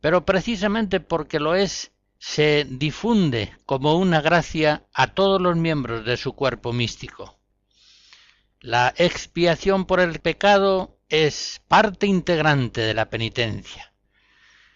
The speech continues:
y tiene dos aspectos igualmente valiosos. Por una parte, la expiación es castigo merecido por nuestra culpa, y por otra parte, es al mismo tiempo medicina,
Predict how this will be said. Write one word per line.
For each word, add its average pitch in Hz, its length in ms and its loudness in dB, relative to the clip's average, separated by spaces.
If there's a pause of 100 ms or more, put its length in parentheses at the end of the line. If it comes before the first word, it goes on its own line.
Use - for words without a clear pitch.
(280)
y 147 140 -4
tiene 208 300 4
dos 208 240 2
aspectos - 960 -4 (160)
igualmente 165 760 2
valiosos. 180 840 0 (140)
Por 117 120 -8
una 131 260 -4
parte, 180 360 0
la 139 140 2
expiación 135 800 -4
es 147 240 2
castigo 208 640 2
merecido 190 680 2
por 135 160 0
nuestra 131 420 0
culpa, 120 580 -2 (1300)
y 156 140 0
por 160 220 -2
otra 180 240 2
parte, 196 600 2
es 190 220 0
al 180 120 4
mismo 190 460 2
tiempo 208 640 0
medicina, 170 920 -2